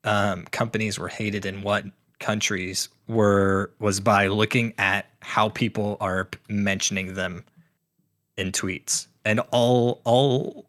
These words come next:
all of the times that, like, Wendy's was mentioned in Australia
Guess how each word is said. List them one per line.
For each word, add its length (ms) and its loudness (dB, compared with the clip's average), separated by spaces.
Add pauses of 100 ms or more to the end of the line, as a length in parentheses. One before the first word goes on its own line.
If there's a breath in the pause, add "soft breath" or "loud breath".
all 240 4
of 100 -2
the 80 -6
times 400 -2
that, 220 2
like, 180 -6
Wendy's 680 -6
was 180 0
mentioned 520 -2
in 140 -6
Australia 720 -4